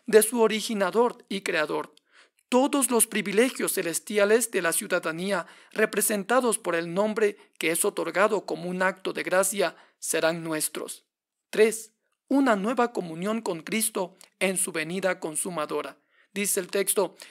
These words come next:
"Y mi nombre nuevo", que aún no ha sido revelado. El nombre nuevo de Cristo simboliza la plena revelación de su carácter prometido al vencedor en la segunda venida de Cristo. Como vencedores,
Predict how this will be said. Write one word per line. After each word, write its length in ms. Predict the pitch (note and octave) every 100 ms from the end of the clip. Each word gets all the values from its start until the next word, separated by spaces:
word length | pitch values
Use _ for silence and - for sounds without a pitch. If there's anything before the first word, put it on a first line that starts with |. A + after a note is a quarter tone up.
| -
"Y 140 | - F#3
mi 100 | F3
nombre 400 | F3 A3+ G#3+ C#3+
nuevo", 420 | D#3 D3+ C3+ - _ _ _ _ -
que 100 | A#3
aún 240 | C4 C#4
no 100 | B3
ha 60 | G3+
sido 340 | - C4 A3
revelado. 560 | E3 D#3 D3 C#3 C3+ D3 _ _ - - _
El 300 | A#3+ A#3 G#3+
nombre 340 | C#4+ D4 D4+
nuevo 380 | A#3 A3+ B3+ A#3+
de 140 | E3+
Cristo 520 | - G3+ G3+ - G#3+ - _ -
simboliza 580 | G#3+ F#3 E3 G3+ -
la 220 | F#3+ D#3+ -
plena 280 | A#3 C4
revelación 640 | G3+ F3 D#3+ E3 D#3 A3 G#3+
de 120 | G#3
su 160 | - G3
carácter 640 | E3 D#3+ F#3+ - E3 - - -
prometido 640 | A3+ G#3+ G#3 B3 C4+ G3+ -
al 160 | E3
vencedor 520 | F3 A#3 - E3 G#3 G#3+ - -
en 160 | A#3+ A3+
la 120 | G3+
segunda 480 | A3 F3+ A#3 A#3 G3+
venida 420 | F3+ G3+ B3 E3+
de 140 | D3+
Cristo. 480 | - E3 - D3+ - _ _ _
Como 220 | - E3+ D#3+
vencedores, 720 | E3 D#3 D#3+ F3+ G3 F#3